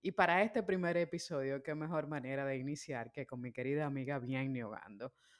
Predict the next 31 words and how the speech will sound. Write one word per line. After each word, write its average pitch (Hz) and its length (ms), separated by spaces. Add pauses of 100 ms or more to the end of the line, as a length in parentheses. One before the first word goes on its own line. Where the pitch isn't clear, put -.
(140)
¿Por 180 160
qué 226 140
con 240 200
Bianni? 127 420
Bueno, 135 440
Bianni 170 560
es 160 140
una 165 140
emprendedora 143 840 (280)
nata, 135 480 (600)
es 123 280
una, 143 520 (140)
una 147 180
emprendedora 143 1120
que 135 440 (200)
hace 147 600
más 135 360
de 139 120
diez 131 320
años 131 480 (300)
se 151 140
mudó 147 220
a 143 60
los 151 160
Estados 135 480
Unidos 135 480
y 139 60
pudo 160 340
fundar 135 440
su 131 140
compañía, 131 720